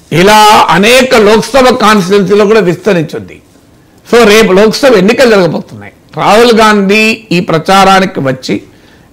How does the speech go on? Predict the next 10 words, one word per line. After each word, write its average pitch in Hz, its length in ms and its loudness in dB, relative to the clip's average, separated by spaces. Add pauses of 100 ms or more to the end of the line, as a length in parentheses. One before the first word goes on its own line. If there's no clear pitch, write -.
(100)
పెద్దపల్లిలో 233 760 2
కార్మికులకు 220 840 0
ఏం 202 340 2
చేయబోతున్నామన్న 180 960 -2
ప్రణాళిక 180 640 0
కూడా 185 280 -2
విడుదల 165 440 0
చేస్తాడని 147 600 -2
కూడా 208 240 -2
అన్నారు. 131 420 -6